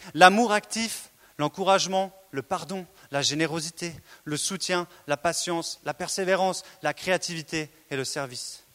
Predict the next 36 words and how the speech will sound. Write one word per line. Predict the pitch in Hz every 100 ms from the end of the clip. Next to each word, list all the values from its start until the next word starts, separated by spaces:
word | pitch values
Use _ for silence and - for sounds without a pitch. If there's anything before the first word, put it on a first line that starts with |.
| _ _ _ _ _ _ _ _ _ _ _ _ _ _ _ _ _ _ _ _ -
Dans | 160
ce | -
groupe | 180 202
de | 185 185
jeunes, | 160 180 180 - - -
celui | - 196 240 285
qui | 196
se | - 170
sent | - 220 220
différent | 180 - 165 160 156 147
est | 131 -
accueilli | 151 - 156 156 160 -
et | 131 127
aimé. | 131 131 131 - _ _ -
Chacun | - 180 170 214
pourra | - 175 165
trouver | - 170
sa | 165 156
place, | - 220 226 - - _ _ _ _
car | 156 139
chacun | - 180 262 226
sera | - 139 131
à |
sa | - 131
place. | - 127 - - - _ _ _ _ _ _ _ _ _ _ _ -
Ce | -
lieu | 190 240
sera | - 190 185
une | 165
plateforme | 185 180 190 185
de |
propulsion | 156 - 165 165 - 180
pour | 156 151
découvrir | 147 156 147 151
les | 139
richesses | 147 151 190 175 -